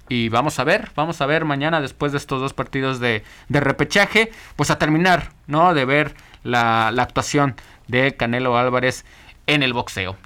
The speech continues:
Y ya para el domingo a las cinco de la tarde, Puebla contra Mazatlán. Marcos, ¿cómo ves este encuentro? Se acaba de enfrentar en la última jornada, Mazatlán ganó dos por uno. ¿Qué tanto puede cambiar el partido de repechaje?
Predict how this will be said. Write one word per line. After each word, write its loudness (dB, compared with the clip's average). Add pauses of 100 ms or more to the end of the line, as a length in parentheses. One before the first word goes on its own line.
Y -6
ya 4
para 6
el 4
domingo 4
a 2
las 4
cinco -2
de 4
la 0
tarde, 0
Puebla 0
contra 0
Mazatlán. 0
Marcos, 0
¿cómo 4
ves 2
este -6
encuentro? 0
Se 0
acaba 2
de 2
enfrentar 2 (240)
en 0
la 6
última 4
jornada, 2
Mazatlán 0
ganó 2
dos -2
por -2
uno. 4 (260)
¿Qué 4
tanto 0
puede 2
cambiar 0
el 0
partido -2
de 2
repechaje? -6